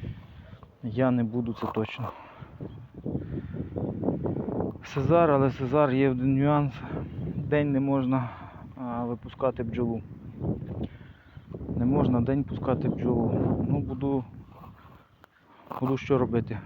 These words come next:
Буду проходити, як прийде, оброблю і цілий день буду тримати її накритою під парниками, ось так,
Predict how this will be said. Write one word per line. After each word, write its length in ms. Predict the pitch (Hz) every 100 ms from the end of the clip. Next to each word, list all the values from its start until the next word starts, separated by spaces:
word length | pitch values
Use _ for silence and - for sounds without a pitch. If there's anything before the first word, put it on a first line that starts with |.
| - -
Буду 260 | 131 127 135
проходити, 640 | 123 120 151 147 135 139 127 -
як 140 | 110 -
прийде, 400 | 120 120 143 139 - - - - - - - - - _
оброблю 600 | - 120 147 170 160 160 131 - - -
і 60 | 127
цілий 280 | - 139 127
день 200 | 131 123
буду 160 | 120
тримати 460 | 110 117 123 117 113
її 160 | 110
накритою 560 | 107 107 131 139 135 120
під 160 | - -
парниками, 580 | 107 101 104 131 127
ось 140 | 110 -
так, 240 | 107 -